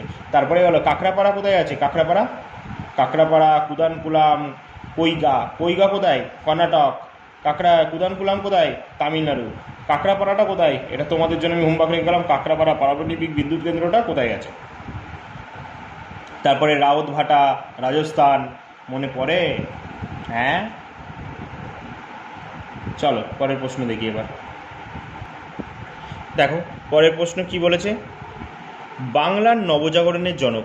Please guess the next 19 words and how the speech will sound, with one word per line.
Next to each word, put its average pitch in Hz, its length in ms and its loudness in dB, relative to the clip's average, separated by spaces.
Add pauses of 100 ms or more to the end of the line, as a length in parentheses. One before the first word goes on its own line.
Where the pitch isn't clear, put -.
(140)
কে? - 60 -14 (560)
আমাদের 175 300 2
বাংলার 160 560 0
নবজাগরণের 170 580 -2
জনক 170 240 0
বলেছে, 156 320 2
তাহলে 147 180 2
কী 160 160 -2
হয়ে 165 100 4
যাবে? 175 140 4
অপশান 160 360 4
বি 147 120 -2
হয়ে 151 120 0
যাবে 160 220 4
সঠিক 143 260 -4
অ্যান্সার, 156 300 4
রাজা 143 240 6
রামমোহন 117 400 0
রায়। 101 140 -4